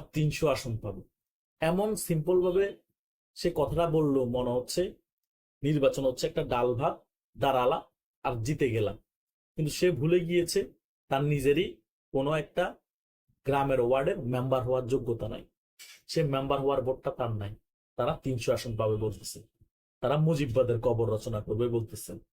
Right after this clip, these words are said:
তারা জিয়াবাদের কবর রচনা করবে বলতেছে। এত কিছু বলার পরও তারা বাংলাদেশে নির্বাচন করবে, নির্বাচন করে তারা আসন জিতবে। এটা চিন্তা করে যারা, তারা হয়তো উম্মাদ, তা না হলে তারা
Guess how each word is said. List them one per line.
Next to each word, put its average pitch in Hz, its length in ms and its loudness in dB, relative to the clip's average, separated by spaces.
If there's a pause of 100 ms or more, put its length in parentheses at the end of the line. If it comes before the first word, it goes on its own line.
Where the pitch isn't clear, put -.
(220)
তারা 139 140 0 (100)
জিয়াবাদের 135 540 2
কবর 120 280 4
রচনা 107 260 -2
করবে 113 240 0
বলতেছে। 113 380 -6 (500)
এত 147 160 -2 (140)
কিছু 143 180 -2 (120)
বলার 165 320 6
পরও 143 200 4 (260)
তারা 135 180 -2
বাংলাদেশে 143 440 -2
নির্বাচন 135 480 0 (100)
করবে, 120 320 0 (500)
নির্বাচন 127 520 0
করে 120 180 0
তারা 135 200 -2 (180)
আসন 147 240 -2
জিতবে। 113 320 -4 (1040)
এটা 156 220 2
চিন্তা 180 280 4
করে 156 300 2
যারা, 196 180 0 (1300)
তারা 151 180 2
হয়তো 165 260 2
উম্মাদ, 165 400 2 (760)
তা 143 100 2
না 139 180 2
হলে 156 180 2 (1120)
তারা 131 180 0